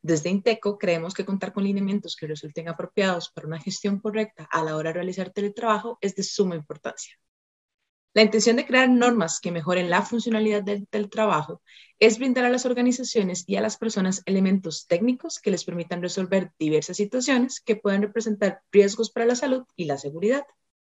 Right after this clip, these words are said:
Al optar por el teletrabajo, se debe tener los documentos necesarios, como lo son actividades del puesto, los derechos, formas para medir el desempeño, crear documentos de pausas activas,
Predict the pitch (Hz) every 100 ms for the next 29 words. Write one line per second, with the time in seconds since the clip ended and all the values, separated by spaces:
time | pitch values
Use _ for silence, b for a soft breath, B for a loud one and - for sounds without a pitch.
0 | _ b b b b b _ - 214 214
1 | 233 - 339 349 339 330 330 302 190 196
2 | 208 - 190 208 233 226 202 214 233 196
3 | 185 196 202 202 214 226 185 185 - 185
4 | 180 180 180 175 170 180 165 151 151 151
5 | 151 226 220 - 185 185 b b b 160
6 | 156 147 160 - - 151 151 - _ -
7 | 185 214 247 226 226 190 180 185 190 214
8 | 208 220 180 170 175 - 170 151 151 160
9 | 185 180 190 202 196 196 208 202 214 -
10 | 220 185 -